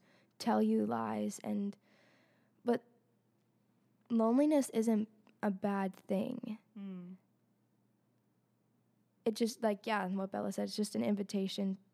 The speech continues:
Speaker 1: It's just how you use, well, hold on. It's, like, how you approach that feeling.
Speaker 2: Yeah. I mean, isolating yourself on purpose is bad.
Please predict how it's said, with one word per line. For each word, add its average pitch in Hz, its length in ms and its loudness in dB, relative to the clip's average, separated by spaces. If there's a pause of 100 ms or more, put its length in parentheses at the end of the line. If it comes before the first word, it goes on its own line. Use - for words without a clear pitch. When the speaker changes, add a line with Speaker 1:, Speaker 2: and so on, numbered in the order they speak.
(140)
Speaker 1:
It's 240 140 4
just 320 180 2
how 262 120 8
you 220 440 4 (840)
use, 214 420 0 (100)
well, 202 280 0 (180)
hold 196 160 -6
on. - 140 -10
It's, 247 140 -8
like, 349 160 4
how 277 220 6
you 254 300 0
approach 202 480 -2
that - 180 -2
feeling. 208 540 -4 (120)
Speaker 2:
Yeah. 190 380 -6 (560)
I 240 60 0
mean, 269 180 2
isolating 226 640 0
yourself 196 440 -2
on 180 260 -2
purpose 185 640 -6
is 175 240 -6
bad. - 460 -8